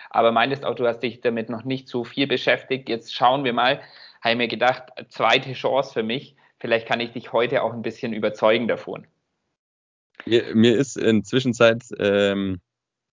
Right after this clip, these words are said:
Speaker 2: auch wieder eingefallen, Flo, wieso ich, äh,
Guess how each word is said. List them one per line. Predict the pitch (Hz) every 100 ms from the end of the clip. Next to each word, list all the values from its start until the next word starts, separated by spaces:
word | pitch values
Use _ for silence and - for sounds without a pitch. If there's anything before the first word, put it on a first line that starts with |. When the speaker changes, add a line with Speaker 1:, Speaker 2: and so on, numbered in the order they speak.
| - - _
Speaker 2:
auch | - 104
wieder | 104 80
eingefallen, | 101 123 104 - 92 95
Flo, | 92 95 104 104
wieso | 101 92 98 104
ich, | 107 - _ -
äh, | 95 90 90